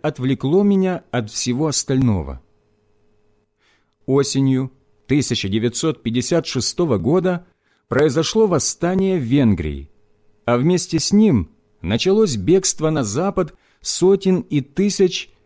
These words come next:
разочаровавшихся и запуганных людей, не только из Венгрии, но также из Югославии, Восточной Германии и других коммунистических стран. Этих беженцев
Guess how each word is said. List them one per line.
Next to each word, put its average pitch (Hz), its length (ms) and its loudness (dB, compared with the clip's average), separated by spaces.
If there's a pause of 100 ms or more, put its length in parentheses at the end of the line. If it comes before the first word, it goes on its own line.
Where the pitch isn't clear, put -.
(100)
разочаровавшихся 139 1300 -4 (140)
и 165 80 -2
запуганных 160 760 0
людей, 131 560 -4 (340)
не 113 180 2
только 208 380 2
из 151 280 -4
Венгрии, 101 640 0 (480)
но 127 180 2
также 143 420 0
из 135 300 -2
Югославии, 117 840 -2 (240)
Восточной 139 640 0
Германии 170 720 2 (240)
и 170 100 0
других 143 520 -2
коммунистических 143 1000 -4
стран. 85 480 -4 (1160)
Этих 123 360 0
беженцев 120 640 -2